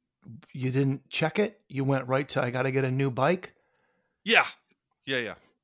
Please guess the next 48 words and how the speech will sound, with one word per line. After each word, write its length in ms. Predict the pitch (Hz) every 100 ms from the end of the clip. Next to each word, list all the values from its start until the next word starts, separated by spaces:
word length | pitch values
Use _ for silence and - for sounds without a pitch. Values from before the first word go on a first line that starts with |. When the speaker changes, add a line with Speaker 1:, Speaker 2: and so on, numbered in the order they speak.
| _ _ _ _
Speaker 2:
'Cause 140 | - 233
I 80 | 233
knew 220 | 220 208
it 100 | 170
didn't 280 | 143 123 123
work, 300 | 131 104 -
but 100 | 139
this 180 | 214 208
was 120 | 190
her 140 | 180
idea. 380 | 151 135 131 87 _ _ _ _ _ _ _ -
Speaker 1:
Okay. 320 | 156 - 156 _ -
You 140 | 139
didn't 180 | 151 135
Speaker 2:
It 40 |
Speaker 1:
switch 240 | - - 151
Speaker 2:
was 120 | 139
her 100 | 165 180
Speaker 1:
bikes 160 | 180
with 120 | 185
her? 180 | 190 190 _ _ _
Speaker 2:
It 80 | 175
was 140 | 175 156
her, 80 | -
I 120 | 156
asked 340 | 202 285 254 165
her. 120 | 104
I 40 | _ _ _ _ _
was 80 | 131
like, 100 | 143
"Do 80 | 127
you 60 | 165
want 160 | 175
my 160 | 185 214
bike?" 380 | 285 302 302 - _ -
Speaker 1:
There's 140 | 120
no 140 | 147 139
asking. 340 | 131 - 311
Speaker 2:
"No, 160 | 302 285
no, 140 | 254
no." 60 | 214 _ _ _ _ _ _
Speaker 1:
Pride 300 | - 123 123
takes 220 | 135 127
over. 320 | 135 117 107 - _ _ _
You 120 | 120
gotta 180 | 120 113
be 140 | 113
like, 300 | 113 107 -